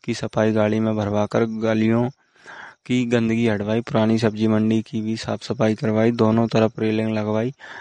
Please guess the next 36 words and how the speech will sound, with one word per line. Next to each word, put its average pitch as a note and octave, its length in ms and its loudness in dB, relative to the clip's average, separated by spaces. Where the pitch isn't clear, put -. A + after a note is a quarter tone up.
नालियों A#2 360 0
में B2 240 -2
दवाई A2+ 340 2
डलवाकर A2 600 -2
स्ट्रीट A2+ 320 0
लाइट G#2+ 260 2
की A2+ 100 0
मरम्मत G#2+ 420 0
करवाई। A2 360 0
वार्ड A2 300 4
चार A2+ 280 2
के A#2 100 -4
पार्षद A2+ 360 -2
गोपाल A2 440 -2
पटवा G#2+ 340 0
ने A2 100 0
बताया A2 420 0
कि A#2 200 -2
वह A2 160 -2
निरंतर A2 420 0
वार्डवासियों A2 680 2
के A2+ 140 0
हित G#2 100 0
के A#2 100 2
लिए A2 260 2
काम G#2+ 220 2
कर C#3+ 140 -8
रहे C3+ 200 -4
हैं। G#2 220 -2
गलियों B2 320 2
का C3+ 120 0
चौड़ीकरण A#2+ 680 0
हो, A#2+ 200 4
इमरजेंसी A#2 640 2
में A#2+ 140 2
ऑटो A#2 640 2